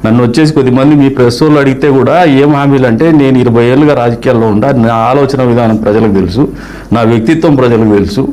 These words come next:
కాబట్టి నన్ను చూసి నా ఆలోచన విధానం నచ్చితేనే నాకు ఓట్లు వేస్తారు, మా పార్టీ విధానాలు మేనిఫెస్టో నచ్చితేనే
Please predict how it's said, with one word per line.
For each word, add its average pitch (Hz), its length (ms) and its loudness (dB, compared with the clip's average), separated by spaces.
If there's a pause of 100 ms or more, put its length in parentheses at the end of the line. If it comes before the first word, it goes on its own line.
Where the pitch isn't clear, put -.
(1000)
కాబట్టి 151 360 0
నన్ను 131 300 0 (140)
చూసి 170 180 2 (240)
నా 131 160 2
ఆలోచన 151 500 0
విధానం 143 340 0
నచ్చితేనే 127 460 -2
నాకు 127 260 -2
ఓట్లు 117 180 -2
వేస్తారు, 127 240 -2
మా 131 100 0
పార్టీ 131 360 -2
విధానాలు 131 760 0
మేనిఫెస్టో 131 460 0
నచ్చితేనే 123 420 -2